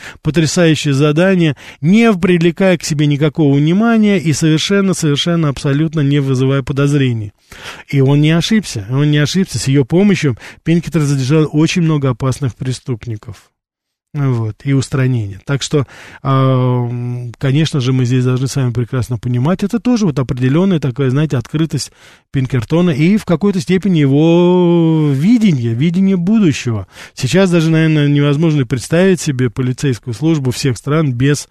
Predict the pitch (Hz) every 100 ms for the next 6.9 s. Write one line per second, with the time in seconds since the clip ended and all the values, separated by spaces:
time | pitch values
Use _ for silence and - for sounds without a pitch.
0 | - - - - - 135 123 123 120 117
1 | 127 131 131 123 143 127 123 135 139 117
2 | 135 131 147 151 123 127 139 - 113 -
3 | 127 156 170 135 139 139 135 - 131 135
4 | 135 131 123 127 127 - 123 104 117 165
5 | - 123 - 143 127 110 135 - 147 123
6 | - 135 127 127 127 120 110 147 175